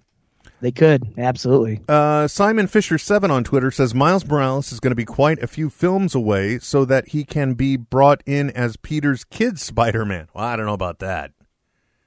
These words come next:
Speaker 1: Hmm, interesting.
Speaker 2: I don't know about that. Uh, also, uh, just to, to kinda wrap up the comic book talk, too, uh, we all know one of my favorite shows on, uh, television is C W's The Flash.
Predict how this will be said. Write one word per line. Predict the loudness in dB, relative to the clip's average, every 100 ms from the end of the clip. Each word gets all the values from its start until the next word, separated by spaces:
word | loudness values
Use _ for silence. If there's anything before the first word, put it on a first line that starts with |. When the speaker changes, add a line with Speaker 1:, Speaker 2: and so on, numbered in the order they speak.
| _ _ -4
Speaker 1:
Hmm, | -2 -2 -6 -10
interesting. | -10 -8 -8
Speaker 2:
I | -6
don't |
know | -4
about | -2 -4 -2
that. | -2 -2 _ _ -4
Uh, | 0
also, | 0 0 0 -2 -2 -2
uh, | -2 -2 -2
just | -4 -8 -2
to, | -2 -2
to | -4 -4
kinda | -4 -6 -4
wrap | -4 -4 -2
up | -2 -4
the | -4
comic | -4 -4 -6
book | -10 -4
talk, | -4 -4 -8
too, | -6 -4 -4
uh, | -4 -8
we | -8 -4 0
all | 0
know | 0 -2
one | -2
of | -4
my | -4
favorite | -2 -2 -2 -4
shows | -6 -2 0 0 -2 -6 -10
on, | -6 -4 -4 -6 -10 -10
uh, | -10 -8
television | -4 -2 -2 -6 -10 -14 _ _ _
is | -6 -6 -6
C | -6 -4
W's | -4 -4 -8 -8
The | -10 -10
Flash. | 0 2 2 -2 -6 -12